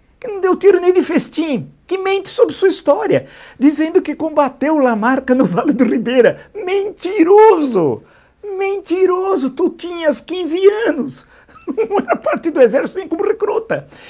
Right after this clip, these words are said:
E não há nenhuma informação sobre isso. E você não contava essa história. Você conta essa história nos últimos dez anos. Você vai reinventando seu passado. Porque és um doente. Mas o problema é que esse homem, como o Stangl,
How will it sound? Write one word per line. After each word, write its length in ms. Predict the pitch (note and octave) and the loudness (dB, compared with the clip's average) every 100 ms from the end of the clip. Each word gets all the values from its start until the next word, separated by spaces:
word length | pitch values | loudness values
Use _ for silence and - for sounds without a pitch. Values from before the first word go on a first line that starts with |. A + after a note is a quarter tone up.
| - | -10
E 120 | F4+ | -6
não 160 | G4 F4 | -4 -2
há 160 | E4+ G#4+ | -2 0
nenhuma 840 | G4 G4+ G#4+ G#4+ A4+ A#4+ A#4 A4 | 0 0 2 6 8 8 8 6
informação 760 | G#4 - A#4 E4 C4+ - C#4+ | 4 0 0 0 -2 -4 -6
sobre 320 | C#4+ D4 C#4 | -6 -6 -4
isso. 280 | C#4 B3 - | -2 -2 0
E 40 | C4 | 0
você 360 | A3 A#3 C4 | 2 -2 -2
não 100 | C4 | -2
contava 380 | B3 A#3 A#3 A3 | -4 -2 0 -2
essa 160 | F#3+ F#3 | -2 -6
história. 360 | D3 E3+ D3+ D3 - - | 0 0 0 -2 -14 -6
Você 140 | G#3 | -4
conta 220 | G3+ A#3+ | -4 -4
essa 100 | A#3 | -2
história 240 | G3+ A3+ G#3+ | -2 -2 -2
nos 140 | G3 | -2
últimos 280 | A3+ A#3 A3 | -4 -4 0
dez 280 | B3 B3 G3+ | 2 4 4
anos. 260 | B3 F3 | 2 0
Você 300 | D#3+ A3 C4+ | -2 -4 0
vai 160 | B3+ B3 | 4 4
reinventando 640 | B3+ C#4 C4 A#3+ C#4+ C#4+ | 4 0 0 0 0 0
seu 160 | - A3+ | 2 2
passado. 420 | G3+ - F3 - - - | 2 2 2 2 -6 -6
Porque 220 | - E4+ D4+ | -2 2 4
és 560 | D4+ - C#4 D4 - - | 4 4 2 2 0 -2
um 160 | D#4+ | 2
doente. 800 | F#4+ F4 D#4 F4 F4 - C3+ - _ _ _ _ _ _ | 6 6 6 6 2 -4 -6 -6 _ _ _ _ _ _
Mas 180 | E4+ D#4 | -6 -2
o 80 | F4 | -2
problema 540 | - G3 E3+ A#3 D4+ | 4 4 6 4 4
é 40 | A3 | 2
que 120 | B3 | 2
esse 240 | - - | -2 2
homem, 500 | F#3 - D#4 F#3+ G#2 - _ _ | 4 4 2 -2 -6 -14 _ _
como 200 | B3 A3 | -2 0
o 60 | |
Stangl, 680 | E3 - C#4+ D#4 A#3 B2+ G#2+ | -2 -2 -2 -2 -2 -2 -4